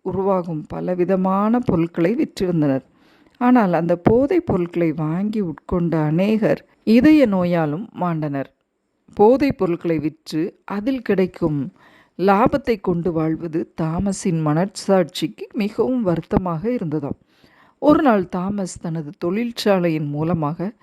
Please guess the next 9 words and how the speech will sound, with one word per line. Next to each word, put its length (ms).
ரெண்டாயிரம் 600
டாலர் 540
பெருமானமுள்ள 640
சிகரெட் 720
பொடி, 560
புகையிலை 640
பொருட்கள் 600
எல்லாவற்றையும் 680
எடுத்து 340